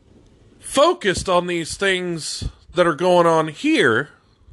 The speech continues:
there are other things going on in the world. Now,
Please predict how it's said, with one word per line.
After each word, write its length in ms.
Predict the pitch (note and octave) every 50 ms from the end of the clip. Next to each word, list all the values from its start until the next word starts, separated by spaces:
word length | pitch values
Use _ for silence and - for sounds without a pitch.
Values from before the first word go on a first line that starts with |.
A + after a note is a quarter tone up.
| - _ _ _ _ _ _ _ _ _ _ _ _ _ _ _ _ _ _ - - - _ _ _ _ _ - - - - _ _ _ _ -
there 240 | D#4 E4+ D#4 F#3
are 100 | C3+ B2+
other 220 | C3 D3+ F3+ G3+ G3
things 320 | - G#3+ G#3 G#3+ G#3+ F#3
going 260 | - G#3 G#3 G#3+ G#3
on 180 | G#3 G#3+ G#3+ G#3+
in 80 | G#3+ G#3
the 60 | G#3+
world. 360 | G#3+ G#3+ G#3 F#3+ E3 - - - _ _ _ _ - - - - - - - _ _ _ - - - - - - - - - - - - - _ _ _ - - _ - - - - - - - - - - - - - - - - - - - - - - _ _ - - - - - -
Now, 340 | - G#3+ G#3+ F3+ C3+ A2 -